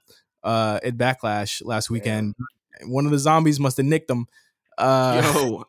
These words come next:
Speaker 3: <laughs> I'm just thinking in that match, I'm like, "What happened? <laughs> What happened?"
Speaker 1: <laughs> It was a
Speaker 3: He was
Speaker 1: move.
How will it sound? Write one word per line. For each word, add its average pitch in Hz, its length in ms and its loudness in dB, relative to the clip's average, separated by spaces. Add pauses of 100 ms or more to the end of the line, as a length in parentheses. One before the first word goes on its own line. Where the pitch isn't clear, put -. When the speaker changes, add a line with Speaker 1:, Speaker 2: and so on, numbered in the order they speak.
Speaker 3:
<laughs> - 120 -12
I'm 185 200 -4
just 190 280 -2
thinking 170 340 -2
in 160 120 0
that 147 220 0
match, 139 360 -2
I'm 165 200 -6
like, 180 280 -2 (1200)
"What 208 320 0
happened? 165 320 -2 (140)
<laughs> - 840 -10
What 480 140 2
happened?" 370 500 2
Speaker 1:
<laughs> - 100 -20 (340)
It 190 60 0
was 226 240 2
a 226 60 4
Speaker 3:
He 208 420 6
was 240 140 6
Speaker 1:
move. 220 100 -8